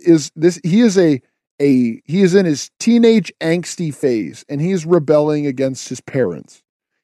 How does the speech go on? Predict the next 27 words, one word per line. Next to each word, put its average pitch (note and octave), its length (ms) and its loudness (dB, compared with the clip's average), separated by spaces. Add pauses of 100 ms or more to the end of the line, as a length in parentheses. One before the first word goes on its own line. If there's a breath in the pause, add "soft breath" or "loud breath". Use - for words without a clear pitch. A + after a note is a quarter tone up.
He's C3 140 -6
rebelling F3+ 480 2
against F3+ 380 0
his D#3+ 140 -8
father D3 420 -2
God. A#2 480 -6 (560)
Not D3 200 -2
that F3+ 120 2
I'm F3+ 160 2
okay F3 320 2
with D#3+ 200 0
it, D#3+ 180 -4
but C3+ 180 -2
that, D#3 280 0
that's D3+ 260 -6
clearly G3 440 2
what D3+ 300 2
it C#3+ 100 0
is. C3 340 0 (560)
Tom B3+ 340 2
Morello D#3+ 600 4 (100)
is C#3+ 220 -2
doing D3+ 420 4
objective C3+ 680 -4
evil. B2 400 -4
He E3 260 -4
is G3 260 4